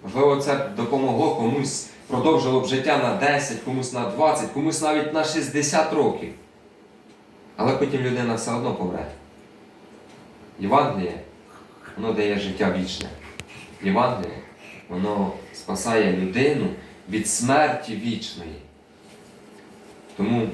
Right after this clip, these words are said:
ми сьогодні проповідуємо Ісуса Христа, ми проповідуємо Ісуса Христа як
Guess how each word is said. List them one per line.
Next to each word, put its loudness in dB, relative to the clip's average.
ми 0
сьогодні 2
проповідуємо 2
Ісуса -2
Христа, 0
ми 2
проповідуємо 2
Ісуса -4
Христа 0
як 2